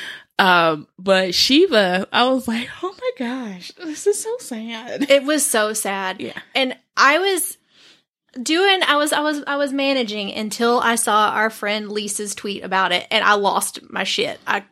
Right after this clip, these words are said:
Speaker 2: bawled. That, um, she said that Shiva, uh, took a leap for him the way he took a leap for her. And I was like,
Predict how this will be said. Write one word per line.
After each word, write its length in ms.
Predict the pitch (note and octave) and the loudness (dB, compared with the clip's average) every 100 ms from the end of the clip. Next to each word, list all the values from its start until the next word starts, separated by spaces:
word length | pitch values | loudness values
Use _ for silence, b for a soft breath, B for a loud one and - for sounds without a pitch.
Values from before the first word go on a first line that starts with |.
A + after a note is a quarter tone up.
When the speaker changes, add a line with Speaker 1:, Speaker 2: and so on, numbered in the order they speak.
| - | -6
Speaker 2:
bawled. 400 | G#3+ E3 - A3+ B B B B B - | -4 -4 -6 -12 B B B B B 0
That, 280 | G#3+ F#3+ - - | 2 2 -6 -4
um, 400 | A3+ G3+ G3 G3 | -2 -2 -6 -6
she 180 | - A#3+ | -4 0
said 280 | - A3+ G#3 | 0 0 0
that 180 | G#3 | -2
Shiva, 640 | - - A#3 G#3+ F#3+ F3 - - | -2 -2 -2 -2 -2 -2 -6 -8
uh, 180 | F#3+ F#3+ | -8 -6
took 200 | - A3+ | -4 -4
a 60 | |
leap 240 | G#3+ G#3+ C#3+ | -4 -6 -8
for 160 | G#3 | -10
him 280 | G3 G#3 F#3+ | -6 -6 -6
the 100 | G3+ | -6
way 120 | G3 G3+ | -6 -6
he 180 | A3+ A3 | -10 -14
took 240 | G#3+ A3 | -12 -12
a 20 | |
leap 260 | G#3 G3+ - | -10 -10 -8
for 160 | A#3+ A#3+ | -10 -6
her. 220 | A#3+ A3+ | -6 -6
And 120 | D4+ | -4
I 100 | D#4+ | -4
was 80 | E4 | -2
like, 180 | E4 | -4